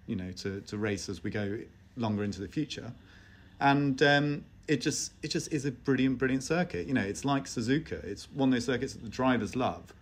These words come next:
uh, because it's fast corner after fast corner. And as I said at the start of the podcast, it punishes you if you make mistakes. We get so fed up. And I think a lot of these races are so boring because there's no consequence to mistakes. There's no con-, consequence to errors.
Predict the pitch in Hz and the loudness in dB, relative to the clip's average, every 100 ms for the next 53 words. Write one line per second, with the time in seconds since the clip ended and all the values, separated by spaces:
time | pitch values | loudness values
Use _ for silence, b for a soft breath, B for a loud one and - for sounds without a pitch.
0 | b b b b b 113 107 101 120 127 | b b b b b 2 2 2 2 4
1 | 110 - 127 110 - 123 123 - 120 110 | 2 0 -4 -4 0 2 2 2 0 0
2 | 104 - 110 104 - 101 104 123 113 - | -2 -2 -2 -2 -4 -2 2 4 2 2
3 | 113 107 - 160 123 - 101 - 101 - | 0 0 0 -2 -2 -4 -8 -6 -10 -10
4 | b b b b - 143 160 170 - 104 | b b b b 2 4 6 4 4 0
5 | 113 107 123 120 117 - 160 98 - 131 | 0 0 0 0 0 0 0 0 0 2
6 | 135 131 - - - 147 139 135 131 117 | 4 2 -4 -16 -12 -10 -6 -2 0 -2
7 | - 120 113 139 131 143 135 120 131 127 | -2 -2 0 0 0 0 0 0 0 -2
8 | 110 117 110 127 117 98 95 107 - B | -6 -4 -2 0 0 -2 -4 -6 -8 B
9 | B B B - 117 143 135 143 135 110 | B B B -4 4 6 6 4 0 0
10 | - 101 - - 104 104 - 110 - - | -4 -6 -6 -6 -2 -2 -2 -2 -4 -4
11 | 123 123 120 113 127 120 - 107 104 110 | -4 0 -2 -2 -4 -4 -4 -6 -4 -2
12 | 113 90 - | 0 -2 -6